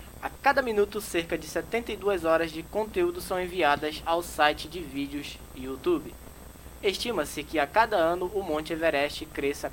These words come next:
quatro milímetros. Há uma lâmpada que permanece ligada continuadamente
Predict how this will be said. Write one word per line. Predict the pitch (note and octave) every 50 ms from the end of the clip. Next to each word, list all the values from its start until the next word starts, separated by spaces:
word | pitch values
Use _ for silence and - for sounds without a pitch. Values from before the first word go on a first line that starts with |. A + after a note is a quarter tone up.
| - - -
quatro | C#3 C3 C3 C3 - D3 D3
milímetros. | D#3 E3 E3+ F3 D3+ B2+ A2+ - - - - - - - - - - - - - - - - - - - - -
Há | E3 F3 A3+
uma | C4 B3+ B3 A3
lâmpada | F#3+ G3 G#3+ A3 A3 A#3 G#3+ G#3
que | F#3 - G#3
permanece | - G#3+ G3 G3 G3 F#3+ F3+ F3 F3+ F#3 - - G3+
ligada | G3 F#3+ F3 E3+ D#3+ E3 E3 E3
continuadamente | E3 - G3+ G#3+ G#3 - A3 G3+ F#3 F3+ F3+ F3 F3 F3 E3+ D#3 D#3 D#3+ E3+ F3 - - - -